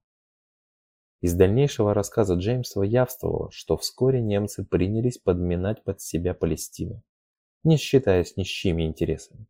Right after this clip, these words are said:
Но любое действие неизбежно порождает противодействие. Растущее могущество братства Святой Марии не устраивало многих,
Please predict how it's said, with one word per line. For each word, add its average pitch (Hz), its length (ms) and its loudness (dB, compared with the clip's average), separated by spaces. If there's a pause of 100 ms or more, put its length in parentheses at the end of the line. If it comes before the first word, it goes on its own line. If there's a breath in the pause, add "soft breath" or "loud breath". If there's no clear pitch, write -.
(600)
Но 90 200 2
любое 104 400 6
действие 87 520 0
неизбежно 90 680 -2
порождает 82 600 -2
противодействие. 80 880 -8 (280)
Растущее 95 640 2
могущество 87 720 -2
братства 85 460 0
Святой 85 360 -2
Марии 87 320 -2
не 92 240 -2
устраивало 87 680 0
многих, 101 540 0